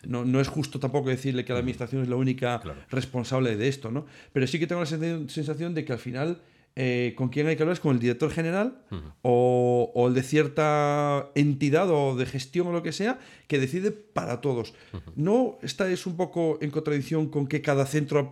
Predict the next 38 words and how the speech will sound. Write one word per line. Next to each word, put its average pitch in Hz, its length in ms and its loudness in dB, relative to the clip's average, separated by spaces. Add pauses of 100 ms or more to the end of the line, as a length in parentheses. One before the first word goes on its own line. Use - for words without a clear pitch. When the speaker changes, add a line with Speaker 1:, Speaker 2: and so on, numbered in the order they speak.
Speaker 2:
ha-, 147 80 0
haga 135 140 0
su 131 180 -8
plan? 180 320 0 (160)
Speaker 1:
Ujú. 78 240 -10 (1600)
Speaker 2:
¿O, - 80 -6 (220)
o 143 60 4
tú 175 80 0
crees 170 140 0
que - 80 -6
se 143 80 0
puede 131 200 2
hacer 120 180 -2
así? 117 160 0
Speaker 1:
Sí, 98 240 -2 (200)
sí, 107 320 -6
no, 131 120 -6
no, 113 300 -8 (100)
es, - 140 -20
es - 200 -16
cierto, 113 360 -12
¿no? 95 260 -10
Es 95 60 -16
decir, 92 300 -14 (120)
al 87 80 -10
final, 104 400 -6 (500)
mm, 95 480 -6
nuestra, 92 1000 -4
eh, 90 40 -10
nuestro 104 300 -4
mundo 113 160 -2
se 120 140 -8
construye 107 340 -6
a 107 40 -2
base 98 200 -4
de 110 80 -4
contradicciones, 80 840 -8
¿no? 104 160 -14